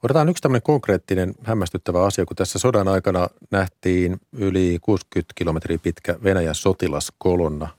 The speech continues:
Kiovaan johtavalla tiellä, että etenee näkyvillä ja selkeästi. Vaikea kuvitella, että ainakaan Sun Tzu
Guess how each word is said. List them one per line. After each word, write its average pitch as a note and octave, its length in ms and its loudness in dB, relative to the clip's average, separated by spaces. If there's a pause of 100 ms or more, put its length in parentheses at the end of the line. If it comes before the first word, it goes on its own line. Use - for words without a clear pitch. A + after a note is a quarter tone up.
Kiovaan D#2 400 0
johtavalla D#2+ 560 -4
tiellä, F#2+ 320 0 (560)
että A2+ 200 -2
etenee G2 640 2 (400)
näkyvillä E2 920 0 (680)
ja F2 120 2
selkeästi. F2 1120 -2 (960)
Vaikea A#2+ 340 2
kuvitella, F2+ 420 0
että F#2+ 160 0
ainakaan F#2 440 0
Sun F#2+ 280 -2
Tzu D#2+ 360 0